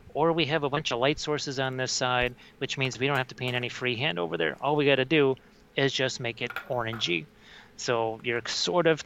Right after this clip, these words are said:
taking out half of the miniature, making it as simple as possible, just a bunch of different values of oranges. And then maybe here is where you have all your cool colors, your freehand. So in, in fact, we're almost cutting this thing in half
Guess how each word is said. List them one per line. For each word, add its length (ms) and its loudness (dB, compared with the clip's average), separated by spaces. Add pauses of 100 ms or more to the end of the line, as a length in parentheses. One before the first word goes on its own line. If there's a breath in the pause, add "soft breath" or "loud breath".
taking 320 2
out 180 2
half 420 -2
of 40 -10
the 80 0
miniature, 500 0
making 400 -2
it 120 -2 (220)
as 120 -4
simple 420 0
as 140 -2
possible, 520 0
just 400 -2
a 40 -2
bunch 240 -2
of 60 -6
different 260 -4
values 400 2
of 80 -4
oranges. 600 -4 (480 soft breath)
And 160 0
then 160 4
maybe 260 2
here 300 2
is 180 2
where 120 2
you 140 0
have 240 2
all 120 0
your 140 -6
cool 280 -4
colors, 420 2
your 80 -2
freehand. 580 -2 (460 soft breath)
So 200 -2
in, 180 -2
in 160 -4
fact, 320 2
we're 140 4
almost 260 0
cutting 240 -2
this 160 0
thing 200 0
in 100 0
half 320 2